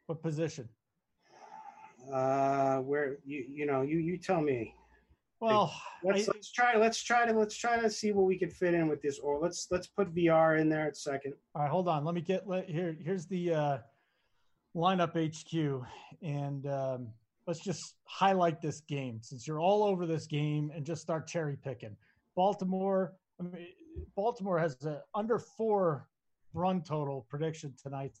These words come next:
Speaker 1: so they're very cheap. Um, do we have to go? We'll, we'll go with the Orioles side first then.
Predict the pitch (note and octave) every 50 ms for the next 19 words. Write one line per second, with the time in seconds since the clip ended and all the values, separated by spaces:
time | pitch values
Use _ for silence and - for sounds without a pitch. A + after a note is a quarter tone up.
0 | _ _ - - C#3 C3+ C3 C3 B2 - - D3+ D#3 E3+ D#3+ C3+ D3+ F3 F3+ F3
1 | D#3 - - - E3+ D3+ C3+ A#2+ - _ _ _ _ _ _ _ _ _ - -
2 | E3 D3+ D#3+ D#3 D#3+ D#3+ D#3 D#3+ - _ - D#3+ E3 F3 G3 G3 F#3 - F3 E3
3 | F3+ F#3 F#3+ F#3 F#3+ F#3+ F#3 F#3 F#3+ F3+ G3+ A#3 - A3 F3+ F3 G#3+ G#3 G3 D3+
4 | F#3+ F#3 F#3 F3+ E3+ D#3 C#3 - - D#3+ D3+ D3 C#3 - - D#3+ D3+ C3 - -
5 | - C3+ A#2+ A2+ G#2